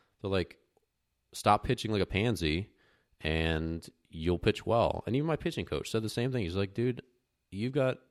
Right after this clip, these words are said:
stuff as good as guys in big league camp. There's no difference in, like,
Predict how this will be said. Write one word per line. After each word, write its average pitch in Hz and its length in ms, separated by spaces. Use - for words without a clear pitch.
stuff - 420
as 101 220
good 110 220
as 87 160
guys 95 340
in 87 100
big 113 160
league 95 140
camp. 87 340
There's 98 120
no 120 100
difference 92 580
in, 87 100
like, 85 240